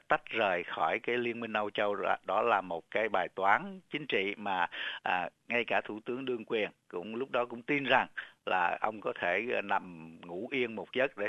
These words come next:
sáng mai vẫn thấy là nước Anh của mình cũng vẫn còn <laughs> nằm trong Liên minh Âu Châu. Nhưng mà thưa quý vị, quả tình đây là một cái kết quả hết sức là, à, không có đoán trước được bởi vì, à, có đa số dân Anh đã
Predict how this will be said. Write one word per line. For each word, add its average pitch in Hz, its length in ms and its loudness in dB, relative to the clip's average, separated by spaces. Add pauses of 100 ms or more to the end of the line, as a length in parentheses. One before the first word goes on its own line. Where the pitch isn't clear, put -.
sáng 120 180 0
mai 104 240 2
vẫn 92 220 -4
thấy 113 180 0
là 104 380 0
nước 113 220 -6
Anh 107 260 -2
của 107 160 -6
mình 113 220 -2 (320)
cũng 85 100 -14
vẫn 98 160 -4
còn 107 200 -2
<laughs> - 80 -2
nằm 123 100 0 (100)
trong 110 160 -2
Liên 110 220 -4
minh 110 100 -4
Âu 104 140 0
Châu. 107 220 2 (480)
Nhưng 135 80 -2
mà 127 100 2
thưa 139 100 0
quý 156 140 -2
vị, 113 240 0
quả 113 160 2
tình 104 220 -2
đây 110 140 2
là 107 100 2
một 95 120 -6
cái 127 140 -2
kết - 220 -4
quả 98 180 2
hết 143 120 -2 (100)
sức 156 160 -4
là, 90 320 2 (100)
à, 82 300 0 (400)
không 117 220 -4
có 117 160 -2
đoán 117 220 0
trước 135 200 -4
được 107 260 -4
bởi 101 160 0
vì, 101 340 -4 (360)
à, 92 300 2
có 117 380 2
đa 123 240 6 (120)
số 127 360 0
dân 113 180 -4
Anh 107 220 -2 (420)
đã 92 440 2